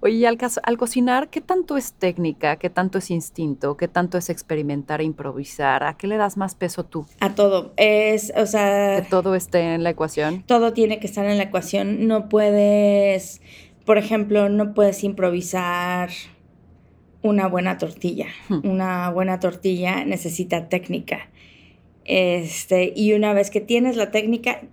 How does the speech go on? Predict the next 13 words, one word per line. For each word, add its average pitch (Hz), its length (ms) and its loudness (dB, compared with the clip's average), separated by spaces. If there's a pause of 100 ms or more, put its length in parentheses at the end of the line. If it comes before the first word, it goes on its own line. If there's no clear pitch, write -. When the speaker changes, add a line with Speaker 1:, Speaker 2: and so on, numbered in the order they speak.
(100)
Speaker 2:
puedes 190 320 4
improvisar 185 800 0
en 196 160 -2
un 190 140 -4
plato 185 420 0
que 180 140 -2
lleve 175 280 2
una 170 260 -4
tortilla, 160 540 -4
¿sabes? 190 400 -2
Pero 180 240 -4
no 190 220 -4
pueden, 190 460 -2